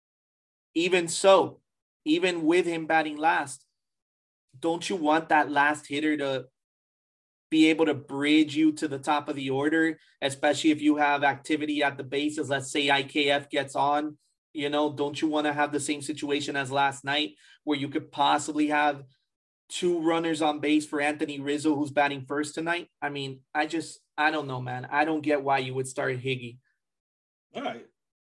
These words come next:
Speaker 2: I'm, I'm not dis-, I'm not disagreeing, but, but we need both of them, and we need both of them to,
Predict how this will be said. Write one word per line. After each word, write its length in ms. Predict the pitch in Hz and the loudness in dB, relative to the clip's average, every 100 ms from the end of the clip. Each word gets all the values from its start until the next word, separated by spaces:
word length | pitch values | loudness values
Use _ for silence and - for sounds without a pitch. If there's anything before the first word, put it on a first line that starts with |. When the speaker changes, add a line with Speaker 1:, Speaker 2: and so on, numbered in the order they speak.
| - | -16
Speaker 2:
I'm, 180 | 123 143 | -16 -10
I'm 80 | 156 | -6
not 180 | 214 | -4
dis-, 160 | 202 185 | -4 -8
I'm 140 | 151 | -8
not 140 | 147 170 | -8 -8
disagreeing, 500 | 180 143 139 160 190 | -10 -8 -8 -6 -6
but, 200 | 135 127 131 147 131 | -6 -6 -8 -10 -8
but 160 | 127 123 131 143 | -10 -10 -14 -16
we 120 | 135 147 | -10 -8
need 180 | 170 | -6
both 200 | 135 120 | -4 -6
of 60 | - | -8
them, 120 | 85 _ _ _ _ _ _ | -20 _ _ _ _ _ _
and 100 | 113 | -14
we 60 | 117 | -6
need 200 | 139 139 | -4 -2
both 180 | 139 131 | -4 -4
of 60 | |
them 160 | 135 127 | -6 -6
to, 640 | 123 127 123 120 117 110 | -6 -6 -6 -6 -8 -12